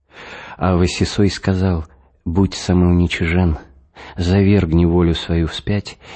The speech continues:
не будь многозаботлив, и будешь иметь покой". Он же сказал:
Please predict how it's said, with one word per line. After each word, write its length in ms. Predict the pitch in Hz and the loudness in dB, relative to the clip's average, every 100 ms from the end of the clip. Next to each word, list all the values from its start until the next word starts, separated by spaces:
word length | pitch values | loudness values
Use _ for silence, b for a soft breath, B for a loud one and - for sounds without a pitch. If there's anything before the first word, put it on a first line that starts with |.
| B | B
не 240 | 98 101 | 2 4
будь 400 | 98 98 101 - - | 4 2 0 -2 -2
многозаботлив, 960 | 87 87 85 82 90 85 101 - 73 - - - _ _ | 2 2 2 0 -2 0 -4 -2 -6 -6 -18 -20 _ _
и 80 | - | -6
будешь 360 | 104 117 80 - | -4 -2 -2 -2
иметь 260 | 76 71 | -2 -4
покой". 500 | - - - 65 69 - _ _ _ _ _ B B B | -8 -10 -10 -10 -12 -16 _ _ _ _ _ B B B
Он 260 | 101 107 101 | 0 2 2
же 100 | 95 | 0
сказал: 480 | - 95 85 87 | -2 -2 0 -2